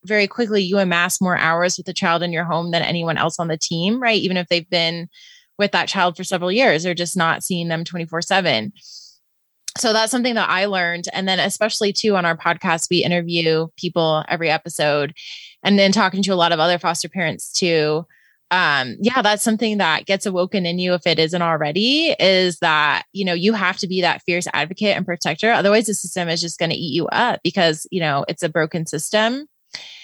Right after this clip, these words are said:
And, um, yeah, I think especially being a woman of color too, going through society, like how you're talking about, Jason, like, you get a different response being a male a lot of the time. I totally see that, you know, play out.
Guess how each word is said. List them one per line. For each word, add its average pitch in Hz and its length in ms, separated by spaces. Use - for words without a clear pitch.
And, 180 720
um, 170 760
yeah, 262 140
I 220 100
think 247 180
especially 208 500
being 185 260
a 180 80
woman 170 240
of 165 160
color 170 400
too, 170 640
going 185 220
through 190 120
society, 175 720
like 170 160
how 175 100
you're 170 100
talking 180 220
about, 165 160
Jason, 175 260
like, 160 180
you 208 120
get 190 180
a 175 80
different 175 320
response 165 460
being 170 220
a 160 40
male 160 360
a 160 40
lot 156 180
of 143 80
the 147 100
time. 196 460
I 175 100
totally 180 300
see 160 200
that, 85 300
you 185 120
know, 123 220
play 175 260
out. 139 360